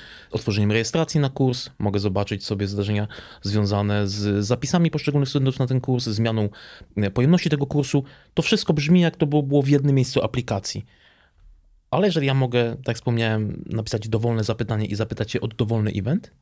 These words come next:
kto mi zabroni sięgnąć w zupełnie inny obszar aplikacji i dociągać jakieś zdarzenia z zupełnie innych miejsc? W rezultacie tak naprawdę zaraz będę miał zapytanie,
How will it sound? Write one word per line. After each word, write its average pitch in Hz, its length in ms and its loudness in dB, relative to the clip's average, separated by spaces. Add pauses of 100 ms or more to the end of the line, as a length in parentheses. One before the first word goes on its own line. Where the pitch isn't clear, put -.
kto - 140 -6
mi 349 120 4
zabroni 123 400 4
sięgnąć 113 460 2
w 107 80 -6
zupełnie 117 680 2
inny 117 300 2
obszar 123 320 0
aplikacji 123 680 0 (520)
i 135 80 0
dociągać 123 720 2
jakieś 117 280 0
zdarzenia 117 540 2
z 123 40 -4
zupełnie 117 340 2
innych 110 340 0
miejsc? 98 300 -2 (360)
W 123 60 -2
rezultacie 127 520 0
tak - 160 -2
naprawdę 127 320 0
zaraz 117 160 0
będę 117 140 -2
miał 117 140 -2
zapytanie, 110 640 -2